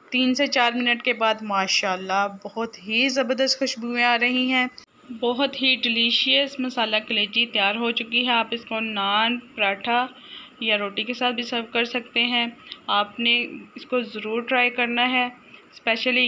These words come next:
ingredients और उसकी quantity को फॉलो करना है, तो आप भी मेरी तरह बहुत ही delicious वाली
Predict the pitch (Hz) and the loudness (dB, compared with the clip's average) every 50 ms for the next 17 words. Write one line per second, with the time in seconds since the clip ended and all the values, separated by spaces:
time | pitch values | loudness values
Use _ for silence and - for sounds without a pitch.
0 | 233 220 208 208 202 214 214 220 208 233 240 247 247 247 226 233 226 233 226 - | 2 0 -2 -2 0 2 2 2 2 0 0 0 0 0 0 0 -2 -4 -4 -4
1 | - 233 226 - 208 190 190 190 196 196 196 233 233 233 254 247 247 247 240 240 | -4 -4 -2 -4 -6 -6 -4 -4 -4 -2 0 0 0 0 0 0 2 2 2 0
2 | 240 233 240 233 233 233 240 240 247 247 240 240 240 - - - - - - - | 0 0 0 0 2 2 2 2 2 2 0 -2 -2 -8 -16 -20 -20 -20 -20 -20
3 | - - - - - 240 - - 196 202 208 202 240 240 233 233 233 233 233 233 | -20 -20 -10 -6 -4 -2 0 2 2 2 2 2 2 2 2 4 2 2 2 2
4 | 226 226 233 226 214 - 214 190 233 233 226 - 240 240 233 220 - 208 202 208 | 2 2 0 0 -2 -6 -6 -4 -4 -4 -4 -2 -2 -2 -2 -2 -2 -2 0 0
5 | 202 214 226 240 240 240 240 233 233 233 | 2 2 0 0 0 0 -2 0 2 2